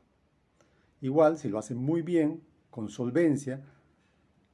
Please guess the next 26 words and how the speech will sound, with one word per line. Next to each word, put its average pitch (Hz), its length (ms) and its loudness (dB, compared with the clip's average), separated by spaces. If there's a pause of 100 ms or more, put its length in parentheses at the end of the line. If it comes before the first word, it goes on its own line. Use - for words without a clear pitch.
(1080)
demostrando 123 680 -2
conocimiento 139 720 0
del 139 140 2
tema, 160 220 0
entonces, 139 580 -4 (680)
mm, 131 100 -4 (320)
excelente. 143 720 2 (460)
De 104 100 -8
ahí, 117 260 -8 (120)
si 117 100 -14
tiene 151 220 2
algunas 135 320 2
deficiencias, 143 600 2
bueno, 151 460 4 (380)
y 117 80 -2
así 117 220 0
va. 98 200 -6 (180)
<clears throat> - 800 -6
Otro 226 300 4
criterio 190 400 6
a 180 40 6
veces 160 240 2
que 190 100 -6
usamos 160 520 0
es 151 200 2
también 147 580 0